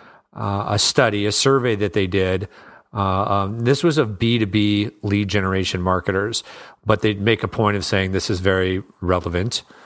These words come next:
not to be redundant, to B two C companies. So that would be us in most cases, though, uh, I think you could apply these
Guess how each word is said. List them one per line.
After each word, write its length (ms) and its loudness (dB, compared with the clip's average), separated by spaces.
not 160 -6
to 80 -8
be 160 0
redundant, 540 0
to 180 6
B 180 2
two 80 2
C 220 2
companies. 500 -2
So 120 0
that 200 4
would 120 -6
be 200 0
us 300 0
in 80 -6
most 220 -4
cases, 400 -2
though, 400 0
uh, 220 -2
I 80 4
think 220 -2
you 80 0
could 80 2
apply 340 2
these 480 -2